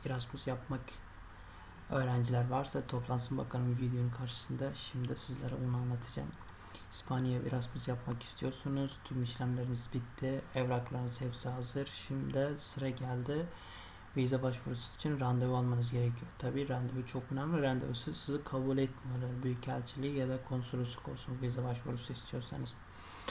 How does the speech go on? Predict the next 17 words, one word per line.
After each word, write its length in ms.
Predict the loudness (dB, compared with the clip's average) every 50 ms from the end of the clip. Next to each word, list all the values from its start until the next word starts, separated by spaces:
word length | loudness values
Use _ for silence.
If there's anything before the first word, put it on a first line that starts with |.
| -8 -8 -10 -12 -14 -14 -12 -10
Şimdi 240 | -4 2 4 8 10
arkadaşlar, 600 | 10 8 8 6 4 4 4 2 2 0 0 0 -2 -6 -8 -12 -14 -14 -14 -6 -2
vize 300 | 0 0 2 2 4 6
başvurusu 500 | 6 4 4 2 0 0 0 2 2 0
yapmak 300 | 0 2 0 -2 -2 -2
için, 340 | -4 -6 -4 -2 -2 -2 -2 -4 -8 -12 -12 -14 -8 -4
e, 440 | 0 0 2 2 4 4 4 4 2 2 -2 -4 -10 -12 -10 -4
bunların 480 | -2 8 10 10 10 10 4 2 2 8
ortak 420 | 8 8 8 8 4 2 2 0
kullandığı 440 | 2 4 6 6 6 4 2 0 0
bir 80 | 0
tane 220 | 0 0 0 0 0
site 220 | -2 0 2 2
var, 220 | 4 4 2 2 2
B 180 | 2 4 4
L 100 | 4 4
S. 160 | 4 2 0